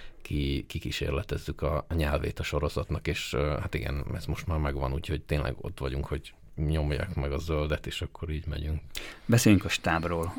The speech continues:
Speaker 2: ö, kikkel dolgozol együtt. Mindannyian szlovákiai magyarok?
Speaker 1: Igyekeztem nagyon erre odafigyelni, de mivel, hogy, ö, nem minden, ö, professzióban van szlovákiai magyar olyan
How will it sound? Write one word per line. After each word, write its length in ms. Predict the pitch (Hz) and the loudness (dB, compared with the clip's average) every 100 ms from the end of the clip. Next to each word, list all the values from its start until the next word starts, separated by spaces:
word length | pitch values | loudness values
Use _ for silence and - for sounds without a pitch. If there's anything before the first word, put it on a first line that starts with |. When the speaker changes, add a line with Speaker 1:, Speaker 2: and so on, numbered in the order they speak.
| - | -4
Speaker 2:
ö, 160 | 87 85 | -4 -2
kikkel 540 | - 92 - 71 76 78 - | -2 -2 0 -2 -2 -6 -8
dolgozol 640 | - 85 78 82 80 82 78 | -4 -2 -2 -4 -2 -2 -2
együtt. 640 | 78 - - - - - - - - | -6 -6 -6 -8 -10 -10 -10 -18 4
Mindannyian 440 | - 113 113 110 104 | 10 12 12 12 10
szlovákiai 460 | - 98 95 107 | 8 6 6 4
magyarok? 360 | 104 113 131 - - - - - - - | 2 2 0 -2 -8 -16 -14 -14 -14 -4
Speaker 1:
Igyekeztem 600 | 107 - - - - 82 | 0 0 0 -2 0 0
nagyon 420 | 80 82 80 80 80 | 2 4 2 2 0
erre 200 | 82 85 | 0 0
odafigyelni, 680 | 82 92 - 82 85 85 | 0 0 2 4 6 4
de 340 | 87 82 82 80 | 4 2 2 2
mivel, 300 | 80 82 80 78 | 2 2 4 4
hogy, 220 | 85 85 | 2 4
ö, 120 | 87 87 - - | 2 0 -8 -6
nem 160 | 87 | -2
minden, 460 | 87 78 78 76 73 | 2 2 4 4 6
ö, 220 | 73 73 76 - - | 4 4 2 -2 -8
professzióban 800 | - - 90 - 71 78 76 78 | -2 0 0 0 0 2 4 4
van 280 | 76 76 76 | 6 4 2
szlovákiai 580 | - 76 76 73 - 78 | -2 2 4 4 2 0
magyar 400 | 73 73 73 78 | 2 2 2 2
olyan 400 | - 78 78 76 | 2 4 4 2